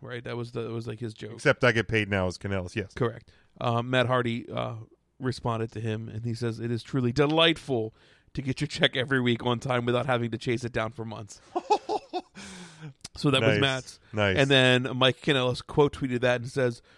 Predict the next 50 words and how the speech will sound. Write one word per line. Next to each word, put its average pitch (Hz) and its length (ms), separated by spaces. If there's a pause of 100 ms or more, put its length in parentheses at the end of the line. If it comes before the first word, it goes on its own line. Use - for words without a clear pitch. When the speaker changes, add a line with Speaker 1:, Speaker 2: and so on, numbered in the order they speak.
(180)
Speaker 1:
"One 131 300
might 131 180
even 123 240
say 120 220
it's 110 180
wonderful." 117 840 (200)
So, 107 340
uh, 113 160
they're 117 100 (100)
Speaker 2:
Nice. 95 60
Speaker 1:
kinda 135 160
playing 123 280
on 120 100
the 120 80
whole 120 160
broken 113 300
Speaker 2:
Love 98 160
it. 90 180
Speaker 1:
shtick, 117 400
but, 117 80
Speaker 2:
Love 104 160
it. 117 60
Speaker 1:
uh, 113 80 (320)
yeah, 127 100
that 131 100
was 127 160
really 117 220
good. 117 260
So 117 260 (140)
I 123 40
wanted 117 220
to 110 40
include 113 300
that 110 120
here. 110 200 (720)
Speaker 2:
Um, 127 480
Speaker 1:
It's 107 100
still 143 160
better 135 220
than 127 160
the 117 80
Punani 117 400
prison 110 320
match 113 200
or 117 60
whatever 110 220
you're 107 80
calling 110 300
it. 107 100 (180)
Speaker 2:
Uh, 107 560